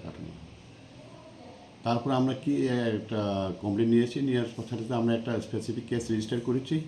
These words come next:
যার শ্রীনগর প্রেসের কেস নাম্বার হলো আট। কেস নেওয়ার পর আমরা হাতে আইন, আহ, আমরা আসামিকে ধরার জন্য আমরা বিভিন্ন জায়গার সোর্স এবং আমরা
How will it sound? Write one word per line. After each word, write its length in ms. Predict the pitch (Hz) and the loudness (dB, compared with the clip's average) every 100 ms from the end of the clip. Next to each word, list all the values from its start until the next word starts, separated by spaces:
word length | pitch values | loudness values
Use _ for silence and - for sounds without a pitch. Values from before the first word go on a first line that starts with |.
| - - - - - - - | -8 -18 -20 -20 -20 -8 -2
যার 180 | 90 90 | 0 0
শ্রীনগর 420 | - 107 110 107 | 0 0 2 2
প্রেসের 300 | 110 101 104 | 0 -2 -2
কেস 140 | 107 104 - | -2 -4 -2
নাম্বার 200 | 101 95 | -2 0
হলো 180 | 101 | -2
আট। 280 | 104 104 117 - - - - - - - - - - - - - - - - - - | -2 -2 -2 -4 -14 -16 -16 -18 -20 -20 -20 -18 -18 -20 -20 -20 -20 -18 -20 -20 -2
কেস 160 | 131 131 | 0 2
নেওয়ার 180 | 147 147 | 4 4
পর 180 | 139 139 | 4 4
আমরা 280 | 117 120 120 | 6 6 4
হাতে 240 | 117 123 | 2 0
আইন, 260 | 123 120 - | 2 4 2
আহ, 600 | 117 107 104 101 98 101 | 0 0 0 0 -2 -2
আমরা 260 | 95 101 | 0 0
আসামিকে 380 | 98 95 101 110 | 0 0 -2 0
ধরার 280 | 98 104 98 | 0 0 0
জন্য 180 | 107 113 | 2 2
আমরা 200 | 104 107 | 2 0
বিভিন্ন 360 | 107 113 110 | 2 2 2
জায়গার 200 | 107 107 107 - | 2 -2 -4 -2
সোর্স 340 | 107 104 - | -2 -2 -8
এবং 280 | 95 92 90 | -4 -2 0
আমরা 360 | 90 92 92 | 0 0 -2